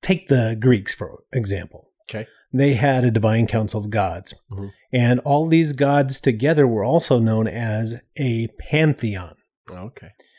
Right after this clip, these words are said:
Speaker 1: So all of these different pantheons are basically an elaborate group of deities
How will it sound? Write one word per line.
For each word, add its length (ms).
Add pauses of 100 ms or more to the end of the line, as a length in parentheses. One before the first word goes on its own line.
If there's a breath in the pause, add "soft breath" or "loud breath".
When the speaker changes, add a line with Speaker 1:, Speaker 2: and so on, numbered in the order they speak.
(200 soft breath)
Speaker 1:
So 560
all 240
of 140
these 280
different 540
pantheons 1040 (480 soft breath)
are 540
basically 880 (340)
an 120
elaborate 720
group 400
of 400
deities 720